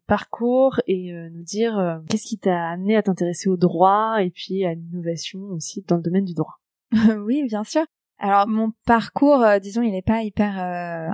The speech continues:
Speaker 2: intentionnel, quoi. Il est pas, euh, super construit, euh, comme ça, mais je trouve que, euh, on peut toujours raconter une histoire un petit peu après coup.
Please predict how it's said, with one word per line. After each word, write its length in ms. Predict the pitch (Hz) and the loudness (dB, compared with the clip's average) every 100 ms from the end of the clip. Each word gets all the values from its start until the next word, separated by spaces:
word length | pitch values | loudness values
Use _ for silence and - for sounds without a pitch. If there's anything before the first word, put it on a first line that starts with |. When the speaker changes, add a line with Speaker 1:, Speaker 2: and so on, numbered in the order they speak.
| 196 | -2
Speaker 2:
intentionnel, 640 | 185 202 190 214 202 190 | 2 2 2 2 2 2
quoi. 140 | 175 165 | 0 -2
Il 80 | 160 | -2
est 80 | 160 | 0
pas, 440 | 185 185 185 160 | 0 0 0 -2
euh, 40 | |
super 460 | 156 - - 175 160 | -4 -6 -2 -2 -2
construit, 680 | - 180 - - - 190 170 | -4 -4 -4 -6 -2 0 -2
euh, 60 | 156 | -2
comme 160 | 185 170 | -4 0
ça, 220 | 220 233 | 4 4
mais 280 | 190 156 - | 2 -2 -6
je 100 | - | -10
trouve 220 | - 196 - | 0 0 2
que, 100 | 175 | 2
euh, 400 | 165 160 156 160 | 2 0 -2 -4
on 140 | 165 | -6
peut 160 | - 180 | -4 -4
toujours 240 | - 185 | -2 -4
raconter 360 | 170 - 190 170 | -4 -8 -12 -10
une 120 | 160 | -10
histoire 300 | - 180 175 | -4 -4 -4
un 100 | 175 | -8
petit 140 | - | -10
peu 120 | - 170 | -2 -2
après 260 | 151 185 | 0 -4
coup. 160 | - | 0